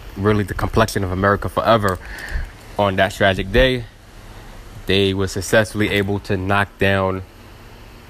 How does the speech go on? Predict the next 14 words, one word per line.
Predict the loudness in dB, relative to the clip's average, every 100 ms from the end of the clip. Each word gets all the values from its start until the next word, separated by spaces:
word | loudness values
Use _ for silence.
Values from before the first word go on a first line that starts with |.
| -20 -20 -8
the | -4
Twin | 0 0
Towers, | 2 2 2 0 -8 -20 -18 -16 -6 2
both | 2 2
of | -2
them, | -2 -8 -18 -20 -20 -20 -20 -20 -20 -20 -20 -20 -20 -20 -20 -18 -18 -18 -20 -20 -18
from | -2 2 2
his | 0 0
own, | 0 0
for | 2 2
his, | 2 -4
for | -14 -6 0 2
his | 2
own | 0 0 -2